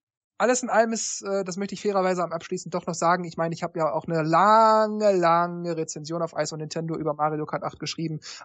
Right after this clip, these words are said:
Alles in allem ist mein Eindruck durchaus positiv, aber ich muss einfach sagen, das Spiel ist nicht der ultimative Spielertraum, das ist es leider nicht. Ähm,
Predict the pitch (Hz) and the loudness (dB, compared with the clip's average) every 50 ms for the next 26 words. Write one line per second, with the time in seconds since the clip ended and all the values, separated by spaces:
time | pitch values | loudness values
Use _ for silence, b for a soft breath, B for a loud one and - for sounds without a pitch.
0 | - _ - 170 196 208 - - 196 - 170 175 196 202 196 180 175 - - 175 | -6 _ 2 4 4 4 4 2 0 2 4 4 4 4 2 -2 -4 -2 -2 -2
1 | - - 175 190 180 180 165 - 180 175 175 180 165 170 - - 180 175 165 165 | 0 0 0 0 0 -2 0 0 0 0 0 0 -2 -2 0 2 2 2 2 -2
2 | - - 151 143 139 - - 160 165 160 160 - - 190 214 208 - - 170 180 | -6 -8 -10 -12 -8 -6 -2 0 0 0 0 -2 -2 -2 0 -2 -2 -2 -4 -4
3 | 180 180 170 - - 165 165 170 180 180 175 - - 196 190 - - - 233 233 | -2 -4 -4 0 0 2 2 2 0 -2 -2 0 2 2 4 2 4 4 4 4
4 | 220 208 - - 226 233 208 - - 190 - 202 214 - - 202 190 185 190 - | 4 4 4 4 4 2 4 4 2 2 4 2 0 0 0 0 2 2 2 0
5 | 196 196 175 185 185 180 180 170 165 165 165 - - - - - - - - - | 0 0 2 4 4 4 4 4 4 2 0 -2 -8 -16 -10 -6 -6 -4 0 2
6 | 202 202 175 160 - - - 143 139 147 143 156 160 - 190 170 - 165 - - | 4 4 4 4 2 0 0 0 0 0 -4 -6 -6 -4 -4 -4 -4 -4 -2 -2
7 | 147 143 139 139 135 139 131 - - - 151 143 143 | -2 -2 -2 -4 -6 -8 -10 -8 -6 -4 -4 -4 -4